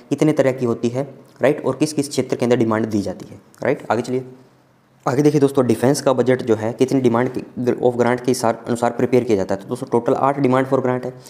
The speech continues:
एमओडी submit eight demand for grant to parliament, right। समझ में आया दोस्तों, आठ को छः plus दो में बांटा गया है। छः तो है दोस्तों pure defense की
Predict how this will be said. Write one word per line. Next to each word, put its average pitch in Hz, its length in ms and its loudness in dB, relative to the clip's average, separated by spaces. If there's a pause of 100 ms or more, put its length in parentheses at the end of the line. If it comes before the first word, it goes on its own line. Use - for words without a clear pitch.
(300)
एमओडी 139 280 4
submit 139 340 0
eight 143 260 4
demand 127 300 2
for 127 140 2
grant 117 260 0
to 151 120 0
parliament, 95 520 -4 (400)
right। 127 260 -4 (240)
समझ 123 240 0
में 127 60 2
आया 131 100 2
दोस्तों, 139 300 -2
आठ 131 240 2
को 143 80 4
छः 135 180 0
plus 131 220 2
दो 123 120 4
में 135 120 4
बांटा 131 220 2
गया 127 160 2
है। 131 140 -10 (360)
छः 156 200 0
तो 156 120 2
है 143 100 2
दोस्तों 135 240 0
pure 147 220 6
defense 107 320 0
की 107 120 -8